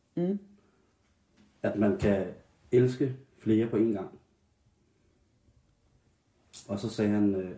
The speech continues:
Speaker 2: han har været single i mange år.
Speaker 1: Mm.
Speaker 2: Han arbejder meget med I T. Det er måske ikke derfor, men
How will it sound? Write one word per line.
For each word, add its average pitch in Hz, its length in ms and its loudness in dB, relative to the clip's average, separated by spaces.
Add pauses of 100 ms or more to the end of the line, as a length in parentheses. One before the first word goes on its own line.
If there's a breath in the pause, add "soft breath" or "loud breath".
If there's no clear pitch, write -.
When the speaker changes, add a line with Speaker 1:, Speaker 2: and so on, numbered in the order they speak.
Speaker 2:
han 107 160 0
har 107 120 2
været 101 160 2
single 113 340 2
i 110 40 6
mange 104 280 4
år. 98 240 -8 (180)
Speaker 1:
Mm. 190 300 -2 (1160 loud breath)
Speaker 2:
Han 101 160 -2
arbejder 90 340 -4
meget 90 220 -4
med 98 100 -2
I 101 140 -6
T. - 60 -14 (420)
Det 92 60 -8
er 90 60 -6
måske - 200 -8
ikke - 180 -8
derfor, 85 200 -10
men 92 240 -6